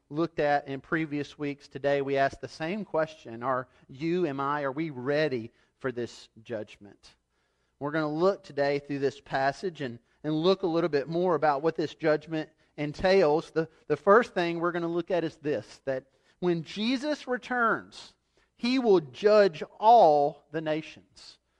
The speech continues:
When Jesus returns, he will judge all the nations. Notice there in verse thirty-one that the description we're giving,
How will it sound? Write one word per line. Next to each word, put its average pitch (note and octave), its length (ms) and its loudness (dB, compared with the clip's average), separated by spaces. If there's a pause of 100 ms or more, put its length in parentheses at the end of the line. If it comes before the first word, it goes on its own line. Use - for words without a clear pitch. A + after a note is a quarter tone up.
(220)
When D3+ 160 -6
Jesus G3+ 480 -6
returns, C#3 500 -4
he D#3+ 80 -4
will D#3 140 -4
judge C3+ 280 -4
all C3 400 0
the C#3 120 -8
nations. C3 580 -10 (340)
Notice G#3 340 4
there F#3 260 4
in E3+ 80 -4
verse E3+ 340 0
thirty-one F#3 720 2 (200)
that E3+ 180 0
the F3 80 2
description G3+ 800 0
we're E3+ 120 0
giving, D3 460 -2